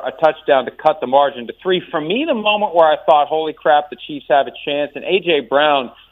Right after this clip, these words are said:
alluded to this today, when they stopped the Eagles on that next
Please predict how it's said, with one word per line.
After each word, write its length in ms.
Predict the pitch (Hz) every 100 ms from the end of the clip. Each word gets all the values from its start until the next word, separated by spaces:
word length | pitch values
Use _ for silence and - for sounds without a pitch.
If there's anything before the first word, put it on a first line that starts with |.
| _
alluded 520 | 123 131 160 170 131
to 0 |
this 220 | 123 131 -
today, 480 | 120 113 147 135 107 - _ _ - - _ _ _ _ _
when 460 | 127 156 160 160 165 98 98 147 151
they 200 | 156 151 -
stopped 360 | 175 196 196
the 60 | 170
Eagles 500 | 156 180 170 151 127
on 180 | 139 143
that 260 | 135 139
next 340 | 139 151 151